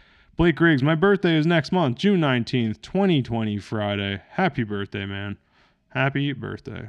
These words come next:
Everyone say happy birthday to Blake. Um, we got, has anyone ever, so this is another question I put on our at D C Collecticast on Instagram.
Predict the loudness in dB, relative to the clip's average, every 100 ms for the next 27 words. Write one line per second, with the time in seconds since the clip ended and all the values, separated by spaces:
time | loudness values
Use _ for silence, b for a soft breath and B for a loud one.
0 | -4 0 0 0 0 0 0 -2 -4 -6
1 | -4 -6 -6 -8 -10 -14 _ B B B
2 | B B B _ _ _ _ _ -10 -2
3 | 0 0 0 -2 -4 -8 _ _ _ _
4 | _ _ _ _ _ _ _ _ _ _
5 | _ _ _ _ -4 -2 2 2 2 -2
6 | -4 0 2 2 2 0 0 0 0 0
7 | 0 -2 -2 -2 0 0 0 -2 -2 -2
8 | -4 -4 -4 -6 -4 -4 -2 -2 -2 0
9 | 0 -2 -4 -6 -4 -6 -6 -6 -6 -4
10 | -6 -6 -8 -10 -6 -6 -6